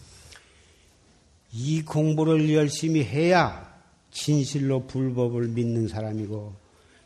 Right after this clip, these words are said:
이 공부를 열심히 함으로써 진실한 법보 제자가 되는 것입니다. 오늘, 에, 이 천도 차례,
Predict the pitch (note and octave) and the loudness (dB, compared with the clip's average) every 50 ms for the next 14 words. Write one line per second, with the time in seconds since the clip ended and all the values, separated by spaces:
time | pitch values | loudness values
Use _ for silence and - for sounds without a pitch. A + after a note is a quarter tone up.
0 | _ - D3 D3 C#3+ C#3 C#3+ C#3+ C#3 C3+ C#3 C3+ C3+ C3+ C3 C3 C3 C3+ C3 B2+ | _ -8 -6 -4 -2 -2 -2 -2 -2 -2 -2 -2 0 0 0 0 0 0 -2 -4
1 | - - C3+ C3 C3 C3 B2+ - - E3+ E3+ D#3+ D#3 D3 - - D3+ D3 D3 C#3 | -4 -4 -2 -2 -2 -2 -4 -6 -6 -4 -2 -2 -2 -2 -2 -2 -2 -2 -2 -6
2 | - - - - - - _ _ - - - - E3 F#3 F#3+ G3 E3+ D#3+ F#3 F#3 | -10 -16 -20 -20 -20 -20 _ _ -12 -10 -4 -2 0 2 2 2 2 2 4 4
3 | F3+ F3 D#3+ C3+ A#2 A#2 - - - - - _ _ _ _ _ _ _ _ _ | 4 2 2 -2 -4 -8 -12 -18 -20 -20 -20 _ _ _ _ _ _ _ _ _
4 | - C3 A#2+ A#2 - - C3 B2+ B2 A#2 A#2 - B2 A#2 A2 A2+ A2 G#2+ A2 G#2+ | -2 -2 -2 -2 -4 -2 0 0 0 0 0 0 0 0 0 -2 -2 -4 -4 -6
5 | - - A2 G#2 G#2+ F#2+ E2 F#2+ - - - - F2+ - - - - - - _ | -6 -6 -6 -6 -6 -6 -8 -10 -12 -12 -14 -16 -16 -18 -20 -20 -20 -20 -20 _
6 | - - - _ _ _ _ _ - - - - - - _ _ _ _ _ _ | -20 -20 -20 _ _ _ _ _ -20 -20 -20 -20 -20 -20 _ _ _ _ _ _
7 | _ _ - A#2 A#2+ B2 A#2 A#2 A2+ A2 A2+ A2+ A2+ - - _ _ _ _ _ | _ _ -6 -2 0 0 0 0 0 -2 -4 -8 -12 -18 -20 _ _ _ _ _
8 | _ _ _ _ _ _ _ _ _ _ _ - - F#2 G2 F#2+ G2+ F#2+ F#2 G2 | _ _ _ _ _ _ _ _ _ _ _ -20 -18 -18 -16 -16 -18 -18 -20 -20
9 | G2 F#2+ G#2+ G#3 A#3+ _ _ _ _ _ _ - - - _ _ _ _ F#4+ D#4 | -20 -20 -20 -20 -20 _ _ _ _ _ _ -20 -20 -20 _ _ _ _ -20 -14
10 | F#3+ C3+ A#2+ A#2+ A#2+ A#2+ B2 C3 C3 - _ _ _ - - - - - D3 D3 | -10 -8 -6 -6 -6 -6 -8 -10 -14 -20 _ _ _ -20 -20 -14 -8 -4 -4 -2
11 | C#3+ B2+ B2 B2+ B2+ A#2+ A#2 A#2+ C#3 - - - - C#3+ D3 C#3 C3+ B2 B2 C3+ | -2 -2 -4 -4 -4 -4 -4 -6 -8 -12 -10 -6 -4 -2 0 0 0 -2 -4 -6
12 | - | -10